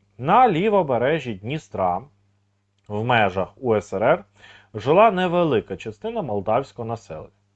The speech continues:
Більшість його було зосереджено в Бесарабії, що увійшла до складу Румунії. Партійно-державне керівництво С Р С Р, спираючись переважно на міркування міжнародного престижу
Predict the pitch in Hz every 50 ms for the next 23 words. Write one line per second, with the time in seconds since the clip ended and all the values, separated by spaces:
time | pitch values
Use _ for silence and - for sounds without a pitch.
0 | _ _ _ - - - _ - 143 214 269 254 - 220 185 - 160 151 135 160
1 | 185 165 151 135 127 123 120 120 - - 127 127 139 135 - 113 110 104 95 98
2 | 131 143 - - 127 101 92 85 82 82 98 107 123 143 160 160 - _ _ _
3 | _ _ - - 160 156 160 147 139 139 127 - - 143 143 135 131 123 - -
4 | - 127 127 127 131 131 123 110 127 160 175 175 156 120 90 80 - - _ _
5 | _ _ _ _ _ - - - _ _ - 110 104 95 - 165 208 233 220 160
6 | 123 117 104 101 131 160 156 135 110 - 113 107 101 101 120 139 - - 113 107
7 | 101 - 104 92 92 87 - - 117 117 135 147 156 - _ - 117 120 143 170
8 | 180 156 - - 101 - - 104 104 110 117 131 135 135 123 107 101 104 110 120
9 | 127 123 120 - 139 135 160 160 139 110 104 101 110 127 131 120 135 139 135 139
10 | 123 104 92 95 92 92 - 104 104 - _ - 113 107 104 113 147 175 180